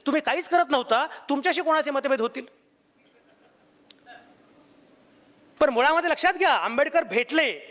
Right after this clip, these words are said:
आणि आंबेडकर भेटल्यानंतर गांधींच्या, गांधींना लक्षात आलं जातीयवादाची समस्या किती मोठी आहे. बाबासाहेब आंबेडकर भेटल्यानंतर गांधींनी जाहीर केलं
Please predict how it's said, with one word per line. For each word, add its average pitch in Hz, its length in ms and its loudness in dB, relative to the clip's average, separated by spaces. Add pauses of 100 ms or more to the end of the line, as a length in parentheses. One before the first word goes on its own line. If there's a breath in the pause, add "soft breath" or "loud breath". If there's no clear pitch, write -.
(160 loud breath)
आणि 208 120 -2
आंबेडकर 254 380 0
भेटल्यानंतर 240 760 -2
गांधींच्या, 254 680 0
गांधींना 240 360 0
लक्षात 302 340 -2
आलं 320 120 4
जातीयवादाची 262 720 0
समस्या 247 360 -2
किती 262 180 -2
मोठी 214 320 2
आहे. 180 120 0 (800 loud breath)
बाबासाहेब 220 480 0
आंबेडकर 226 380 -2
भेटल्यानंतर 196 760 -2
गांधींनी 202 360 -2
जाहीर 202 280 0
केलं 247 340 0